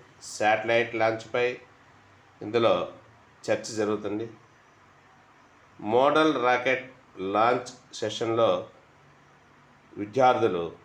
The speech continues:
భాగస్వామ్యం అవుతారు. మూడో రోజు నెహ్రూ ప్లానిటేరియంను సందర్శిస్తారు. అనంతరం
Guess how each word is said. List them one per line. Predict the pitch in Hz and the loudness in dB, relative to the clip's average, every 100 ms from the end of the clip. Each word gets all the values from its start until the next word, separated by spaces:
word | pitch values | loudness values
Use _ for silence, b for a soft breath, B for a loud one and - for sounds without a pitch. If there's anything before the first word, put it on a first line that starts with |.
| _ _ - - | _ _ -20 -4
భాగస్వామ్యం | 101 110 120 123 - 104 104 185 - _ - | 2 2 2 -2 -2 -2 -2 -4 -10 _ -8
అవుతారు. | 90 90 82 73 - - _ _ _ _ _ _ _ _ _ _ _ _ - | -6 -2 -4 -4 -12 -20 _ _ _ _ _ _ _ _ _ _ _ _ -18
మూడో | - 117 143 160 | -4 2 4 6
రోజు | 151 139 127 135 135 - - _ _ _ _ _ _ _ _ _ _ - | 6 4 4 0 0 -6 -20 _ _ _ _ _ _ _ _ _ _ -12
నెహ్రూ | 98 117 131 143 151 151 - - _ _ _ _ | 0 0 2 2 4 2 -2 -20 _ _ _ _
ప్లానిటేరియంను | 107 113 120 120 117 113 113 123 123 - _ _ _ _ _ _ _ _ | -2 0 2 0 2 0 0 -2 -4 -16 _ _ _ _ _ _ _ _
సందర్శిస్తారు. | - 113 117 113 101 - 87 78 - - _ _ _ _ _ _ _ _ _ _ _ _ _ _ - _ - | -2 0 2 -2 -6 -6 -4 -4 -6 -18 _ _ _ _ _ _ _ _ _ _ _ _ _ _ -20 _ -4
అనంతరం | 95 120 120 127 139 - | 0 2 2 0 0 -2